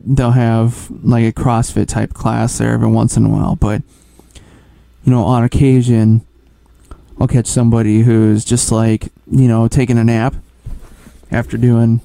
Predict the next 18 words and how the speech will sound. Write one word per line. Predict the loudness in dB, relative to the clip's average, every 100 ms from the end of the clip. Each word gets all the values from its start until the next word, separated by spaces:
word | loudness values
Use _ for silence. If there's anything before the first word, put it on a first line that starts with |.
| -2
whatever. | 0 2 0 0 0 2
Well, | 2 0 -2 -6 -20 -20 -20 _ _ _ _ -4
apparently | 0 2 2 2
some | 2 2
guy, | 2 0 0 -2 -2 -10 -20 -2
you | 2 2
know, | 2 0 -2 -8 _ _ -8 0
his | 2
heart | 2 2
took | 0 2
a |
nap. | 0 -2 -10 -18 -20 -20 -6
He | -4
took | 0 0
a, | 0 2 0 -2 -4 -12 -6
a | -4
turf | 0 0 2
nap. | 0 -2